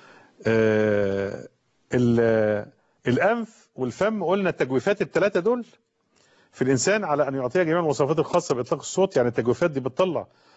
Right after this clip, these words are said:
صوت جميل، صوت أجش، صوت رخيم، صوت جهوري، صوت هامس. كل ده طبعًا هنقوله، يعني كنت متصور إن هقول كل حاجة النهاردة،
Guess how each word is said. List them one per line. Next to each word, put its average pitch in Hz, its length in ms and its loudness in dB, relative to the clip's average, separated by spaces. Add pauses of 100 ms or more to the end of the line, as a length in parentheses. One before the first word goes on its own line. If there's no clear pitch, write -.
صوت 170 240 0
جميل، 135 380 0
صوت - 240 -2
أجش، 127 360 0
صوت 151 300 -4 (560)
رخيم، 135 880 -2
صوت 147 340 0
جهوري، 127 720 0 (920)
صوت 151 440 0
هامس. 147 1000 -4 (1300)
كل 160 140 0
ده 165 80 4
طبعًا 175 380 0
هنقوله، 175 280 0
يعني 127 140 -2
كنت 131 220 -8
متصور 151 480 2
إن 135 80 -2
هقول 160 140 0
كل 151 180 -4
حاجة 143 260 0
النهاردة، 131 380 -2